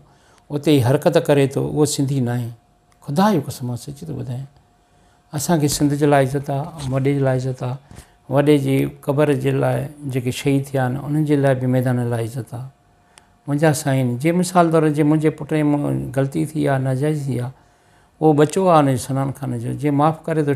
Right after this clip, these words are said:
ٺيڪ آهي، نٿو ڪري ته اسان ميڙ منٿ لاءِ تيار آهيون. اچا، اسانجو سائين آهي سنان خان،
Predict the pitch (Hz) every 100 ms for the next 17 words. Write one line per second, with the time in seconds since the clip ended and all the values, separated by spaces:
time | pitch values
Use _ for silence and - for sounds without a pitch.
0 | 139 147 151 135 139 175 170 151 135 139
1 | 143 127 143 147 147 143 131 127 - -
2 | 123 117 123 127 131 113 123 131 _ _
3 | _ - 151 156 151 135 143 - 156 123
4 | 139 139 135 - 127 120 110 117 110